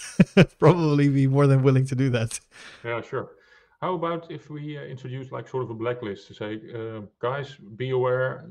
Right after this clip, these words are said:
Speaker 2: these and these, if, if, if they are known phishing attempts, uh, that at least that's something that is top on the, top on the list that we start recognizing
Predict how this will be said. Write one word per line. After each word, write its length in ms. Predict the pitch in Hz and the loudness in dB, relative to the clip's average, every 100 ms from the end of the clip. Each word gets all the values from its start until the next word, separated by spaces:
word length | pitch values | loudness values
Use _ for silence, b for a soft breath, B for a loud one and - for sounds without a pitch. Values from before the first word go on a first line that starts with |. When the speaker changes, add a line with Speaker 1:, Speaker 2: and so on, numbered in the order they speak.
| 123 | -14
Speaker 2:
these 300 | 135 139 120 | -12 -12 -12
and 200 | 117 110 | -12 -10
these, 380 | 120 123 123 - | -10 -10 -12 -14
if, 160 | 127 131 _ | -14 -14 _
if, 180 | 127 - _ _ | -14 -14 _ _
if 140 | 127 | -12
they 160 | 120 120 | -8 -6
are 140 | 117 | -6
known 640 | 110 110 123 131 123 98 85 _ _ _ _ | -8 -8 -6 -4 -4 -8 -14 _ _ _ _
phishing 380 | 120 110 113 104 | -12 -10 -12 -12
attempts, 520 | 98 117 110 127 - _ _ _ | -10 -10 -10 -12 -18 _ _ _
uh, 800 | 107 104 104 101 101 104 104 104 104 | -18 -14 -12 -12 -12 -12 -12 -12 -14
that 160 | 104 - | -14 -12
at 100 | 110 | -8
least 300 | 110 113 - | -6 -8 -8
that's 180 | 113 - | -10 -8
something 360 | 120 113 113 | -8 -8 -10
that 160 | 110 107 | -10 -8
is 260 | 113 - - _ _ | -10 -12 -20 _ _
top 180 | 117 113 | -8 -6
on 140 | 117 | -6
the, 300 | 107 107 104 - | -6 -6 -8 -8
top 180 | 120 107 | -10 -8
on 140 | 113 | -8
the 80 | 110 | -6
list 640 | 107 107 107 110 - - - | -6 -6 -4 -6 -6 -14 -12
that 180 | 104 - 110 | -12 -10 -8
we 120 | 110 | -8
start 320 | 107 - 117 | -8 -6 -6
recognizing 800 | 113 113 110 107 101 101 101 98 | -4 -6 -6 -8 -6 -8 -8 -12